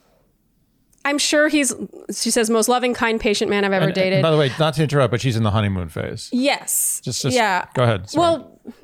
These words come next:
Speaker 1: Possibly. And e-, even
Speaker 2: Pretty
Speaker 1: in the honeymoon phase, she's still acutely aware of his shortcomings.
Speaker 2: Yeah,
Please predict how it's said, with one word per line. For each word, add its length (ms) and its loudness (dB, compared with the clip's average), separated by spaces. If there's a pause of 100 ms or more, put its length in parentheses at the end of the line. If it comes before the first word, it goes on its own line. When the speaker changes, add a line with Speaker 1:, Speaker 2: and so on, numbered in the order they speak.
(140)
Speaker 1:
Possibly. 540 2
And 120 2
e-, 60 4
even 260 4
Speaker 2:
Pretty 140 4
Speaker 1:
in 80 2
the 80 2
honeymoon 440 2
phase, 260 0
she's 140 -2
still 680 2
acutely 600 2
aware 480 2
of 120 -4
his 160 -8
shortcomings. 880 -6
Speaker 2:
Yeah, 260 0